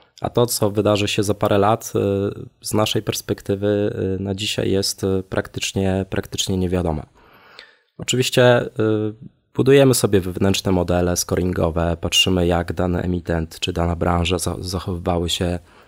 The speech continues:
w ramach całego cyklu, e, czy to jest branża cykliczna, czy nie jest cykliczna, czy ona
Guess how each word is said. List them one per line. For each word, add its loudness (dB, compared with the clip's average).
w -4
ramach 2
całego 2
cyklu, -2
e, -4
czy 2
to 0
jest 2
branża 0
cykliczna, -2
czy 0
nie 2
jest 0
cykliczna, -2
czy 0
ona 2